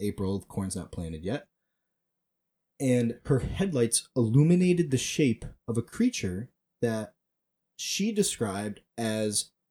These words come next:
seven and a half feet tall with reddish brown hair or fur. She slowed down her car and just watched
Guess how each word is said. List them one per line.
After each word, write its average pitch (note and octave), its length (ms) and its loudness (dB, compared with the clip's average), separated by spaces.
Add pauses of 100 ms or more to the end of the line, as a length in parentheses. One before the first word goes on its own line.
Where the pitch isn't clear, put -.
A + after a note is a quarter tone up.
(400)
seven G3 440 4
and A3 100 4
a G3+ 40 4
half G3 260 0
feet - 300 -6
tall G2+ 640 -6
with A2 200 -4
reddish C3+ 480 0
brown B2 400 0
hair G#2+ 440 -4
or G2 200 -8
fur. C#2 600 -12 (1040)
She G2+ 460 -4 (160)
slowed A2+ 500 2
down A2 260 -2
her G2+ 100 -4
car F3+ 440 -4 (1040)
and B2 460 6
just B2 260 0
watched B2+ 540 -2